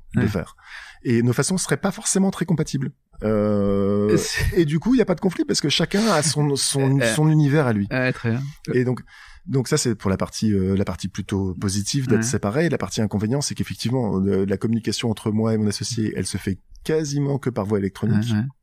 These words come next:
Speaker 1: Alors qu'on s'aime beaucoup.
Speaker 2: Ouais.
Speaker 1: On est, on est amis avant d'être associés.
Speaker 2: D'accord,
Speaker 1: On était, on
Speaker 2: ouais.
Speaker 1: a été amis pendant quinze ans avant de, avant de monter Petit Bambou. Et donc ça, ça me manque un peu. Je
Speaker 2: Mm.
Speaker 1: pense que ça lui manque aussi. Et le, et puis de temps en temps, euh,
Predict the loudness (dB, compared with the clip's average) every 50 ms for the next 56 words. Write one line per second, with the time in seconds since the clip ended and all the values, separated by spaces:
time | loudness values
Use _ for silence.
0 | _ _ -12 -4 0 0 0 0 -2 -4 -2 0 0 2 0 0 -2 -4 -6 -6
1 | _ _ -2 -2 -2 0 0 2 2 2 2 2 2 2 4 4 4 4 2 2
2 | 0 2 2 2 4 4 4 4 2 2 2 0 0 -2 -4 -4 -4 -2 0 0
3 | 2 2 2 2 2 2 2 2 4 2 2 0 0 0 2 2 0 0 0 -2
4 | -2 0 0 0 0 0 0 0 0 0 0 0 0 -2 -4 -6 -10 -20 -20 -20
5 | -20 -20 -16 -8 -4 0 2 2 2 2 0 -2 -4 -4 -4 -2 -2 -2 0 0
6 | -2 -4 _ -10 -20 -20 -20 -20 -20 -12 -6 -2 0 0 2 0 0 0 2 2
7 | 2 2 2 0 -2 -2 -2 -2 -2 0 0 0 -2 -2 -4 -4 -2 -2 0 2
8 | 0 0 0 -2 -4 -4 -4 -6 -8 -8 -10 -20 -20 -20 -20 -20 -20 -20 _ _
9 | -2 -2 0 2 2 2 4 4 4 4 4 4 2 2 0 -2 -2 -4 -2 0
10 | 0 0 2 0 0 0 2 2 2 2 2 2 2 2 2 2